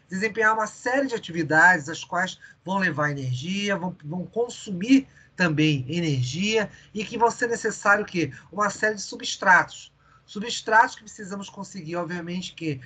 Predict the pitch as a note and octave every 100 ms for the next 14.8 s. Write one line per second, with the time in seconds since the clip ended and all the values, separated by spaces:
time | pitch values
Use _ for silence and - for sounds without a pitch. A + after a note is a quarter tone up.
0 | - E3 E3+ F3+ D3+ F#3 F3+ F3+ G#3 A3+
1 | A3+ A3+ F#3 C#3 G#2 - - _ _ _
2 | _ _ _ - B3 C4 D4 D#4+ - C4+
3 | - A3+ B3+ - A#3+ A#3+ - G3+ D#3+ B2+
4 | - - E3 G3 G3+ - G3 F#3 E3 E3+
5 | D#3 C#3+ E3+ F3 F#3+ G3+ G3+ G3 G#3 G3
6 | _ - C3+ B2 B2 D3 D#3+ B2+ F3 E3+
7 | - D#3+ D#3 D3+ D3 D#3 D3+ D#3 D3 D3
8 | C3+ B2+ - - - C3 D3 C#3 - C#3
9 | D3 F3 E3 - D3 - - D#3 D3+ E3+
10 | D#3+ E3+ D#3 F#3 F3+ D3+ B2+ - - E3+
11 | F3 D#3 A3+ G3+ F#3 G3 F#3+ F3+ E3+ -
12 | G#3 G#3 - C3 - - E3+ F3 D#3+ -
13 | F3 E3 C#3+ D#3 C3+ B2+ D3+ - F3+ F3+
14 | F3 D3 D3+ E3 E3 D#3+ E3+ -